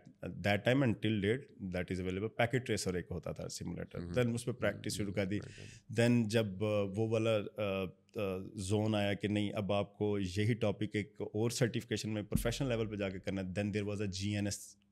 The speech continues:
Speaker 1: जि-, जिसको
Speaker 2: हम्म।
Speaker 1: जी एन एस थ्री कहते थे, uh, वो अवेलेबल था। Uh, लेकिन फिर again, uh, packet tracer was, uh, you were able to install it on a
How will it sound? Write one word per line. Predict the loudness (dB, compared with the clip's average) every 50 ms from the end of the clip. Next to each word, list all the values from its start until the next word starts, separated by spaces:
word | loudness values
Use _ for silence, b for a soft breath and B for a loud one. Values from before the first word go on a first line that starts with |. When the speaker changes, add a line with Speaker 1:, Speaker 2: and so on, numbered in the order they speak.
| _ _ -6
Speaker 1:
जि-, | -4 -2 -2 -2 -2
जिसको | -2 0 2 2
Speaker 2:
हम्म। | 2
Speaker 1:
जी | 2 2 4
एन | 4 4 4
एस | 2 2 -2 -4 -6 -2
थ्री | 0 2 2 4
कहते | 2 2 2 2 0
थे, | 0 0 0
uh, | -2 -4 -10 -20 -20 -20 -20 -20 -20 -20 -20 -20 -20 -20 _ _ -6 -2 0 2 2 2 2 2 2 2
वो | 4 4 4
अवेलेबल | 4 4 4 4 2 2 0 0
था। | 0 0 0 0 0 0 -4 -10 _ _ _ _ _ _ _ _ _ _ _ _ _ _ _ _ _ _
Uh, | -8 -4 -2 0 2 2 2 0 0 -2 0
लेकिन | 2 2 4 4 6 6 4 4
फिर | 4 4 4 4
again, | 4 4 2 4 2 2 0 -2
uh, | -4 -8 -6 -4 -2 -2 -2 -2 -2 -4 -2 0 0
packet | 0 2 2 0 0 2 0
tracer | 0 0 2 0 0 0 0 2
was, | 2 2 2 2 0 -2 -4 -6 -4 -2
uh, | -2 -2 0 0 0 -2 -2 -2 -4 -4 -2 -2
you | 0 0
were | 2 2 2 2
able | 2 2 0 0 0
to | 0 0 0
install | 0 -2 0 0 0 2 2 2 0 0
it | 0 -2 0
on | 0
a | 0 -2 -2